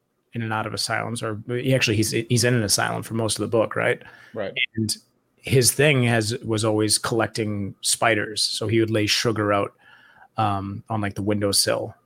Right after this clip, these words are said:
Speaker 1: and he would collect flies, and then the spiders, obviously he would feed the flies to the spiders. So he would just collect these things. And then it was later revealed that he was eating them.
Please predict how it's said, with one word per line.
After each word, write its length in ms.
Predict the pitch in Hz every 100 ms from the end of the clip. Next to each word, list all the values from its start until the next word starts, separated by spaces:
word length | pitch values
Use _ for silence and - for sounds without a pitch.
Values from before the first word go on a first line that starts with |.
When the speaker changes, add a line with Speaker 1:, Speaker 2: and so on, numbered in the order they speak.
| _
Speaker 1:
and 100 | -
he 80 | 101
would 160 | 104 -
collect 320 | - 113 -
flies, 640 | - 120 107 101 107 - -
and 140 | 110
then 160 | 101 98
the 140 | 95 -
spiders, 600 | - - 107 101 101 -
obviously 360 | 101 98 98 101
he 140 | 98
would 160 | 98 95
feed 200 | - 101
the 140 | 98 95
flies 300 | - 101 98
to 80 | 92
the 20 |
spiders. 300 | - 127 104
So 60 | 107
he 100 | 107
would 100 | 104
just 200 | 101 -
collect 260 | 110 139
these 180 | - 113
things. 300 | - 110 107
And 140 | 113 110
then 260 | 104 101 98 - - - _
it 60 | 117
was 380 | 104 95 - - _
later 240 | 127 104 104
revealed 420 | 104 101 107 104
that 140 | 107
he 160 | - 101
was 160 | 101 123
eating 300 | 127 113 101
them. 280 | - 107